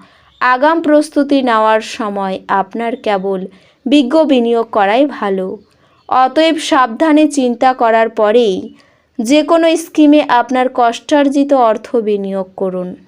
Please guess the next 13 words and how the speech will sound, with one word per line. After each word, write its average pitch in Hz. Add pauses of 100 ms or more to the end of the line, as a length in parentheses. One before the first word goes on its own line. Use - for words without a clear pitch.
(200)
এই 240
দিনগুলিতে 320
আপনি 247
অনুভব 294
করবেন 233
যে 233
বন্ধু-বান্ধব, 240
আত্মীয়-স্বজন 226 (100)
এবং 208 (460)
বাড়ির 262
লোকেরা 247 (140)
আপনার 226
প্রয়োজন 285